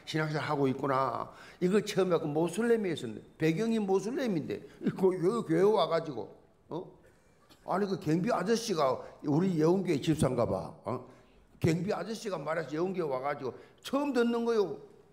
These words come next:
처음 들었다는 거 안 함-, 안, 안 합니까? 당신이 하나님 형상을 지은 바, 창세기 일 장 이십칠 절 듣고 충격받고 하나님 형상으로. 모슬렘에는 없는 거거든요.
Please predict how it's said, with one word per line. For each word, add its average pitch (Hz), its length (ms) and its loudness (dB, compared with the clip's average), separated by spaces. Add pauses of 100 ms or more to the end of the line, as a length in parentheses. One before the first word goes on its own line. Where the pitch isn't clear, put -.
(460)
처음 294 240 -2
들었다는 233 420 0
거 208 60 2
안 202 160 2
함-, 202 300 -2 (100)
안, 185 200 0
안 180 160 2
합니까? 190 580 -2 (180)
당신이 156 560 -4
하나님 214 340 -2
형상을 233 400 0
지은 160 160 -2
바, 127 140 0 (260)
창세기 214 360 -2
일 226 120 -2
장 214 240 0
이십칠 208 360 0
절 - 440 -6
듣고 190 220 -2
충격받고 175 380 -4
하나님 277 440 2
형상으로. 254 500 0 (2500)
모슬렘에는 262 560 0
없는 190 300 2
거거든요. 156 540 -4